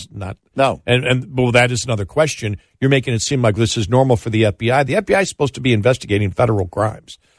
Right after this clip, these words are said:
Speaker 2: Right.
Speaker 1: possible federal crimes.
Speaker 2: Right.
Speaker 1: Not
Speaker 2: Right.
Speaker 1: attempting to censor.
Speaker 2: Where's the basis for it? And, you know, my question, I mean, I know what they say was the basis for the warrant for them to follow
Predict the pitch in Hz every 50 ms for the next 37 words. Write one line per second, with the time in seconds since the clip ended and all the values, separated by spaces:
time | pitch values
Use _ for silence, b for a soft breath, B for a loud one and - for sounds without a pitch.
0 | _ _ 107 101 123 123 120 - - - 104 92 - 123 107 104 98 92 87 -
1 | 110 104 98 92 - - - - 117 - - - _ _ _ _ _ _ _ _
2 | _ _ _ _ _ _ _ _ _ _ _ _ _ _ _ _ _ _ _ _
3 | _ _ _ _ _ _ _ _ _ _ _ _ _ _ _ _ _ _ _ _
4 | _ - 131 147 147 147 127 - 147 139 131 120 135 123 120 110 101 - - -
5 | - 127 120 - - 107 85 85 - - 131 147 147 - 135 110 107 123 131 131
6 | - - 98 - - - 85 71 65 - - 117 143 170 156 127 117 113 104 -
7 | _ _ _ _ _ _ _ _ _ _ _ _ _ _ _ _ _ 107 107 104
8 | 98 98 98 107 127 - - 104 90 98 - - 104 110 120 - - 98 95 98
9 | 95 95 92 90 90 82 85 _ _ _ _ _ _ _ _ _ _ _ _ _
10 | _ _ _ - 95 101 104 104 107 120 123 120 110 101 107 107 - 101 92 92
11 | - - - 127 113 107 98 95 87 87 85 80 - - 92 78 98 95 98 -
12 | - 95 - - - 98 85 80 82 87 90 107 107 98 92 90 87 - _ _
13 | _ _ _ _ _ _ _ _ _ - - 92 92 92 82 85 - - 107 98
14 | 95 92 87 85 82 78 78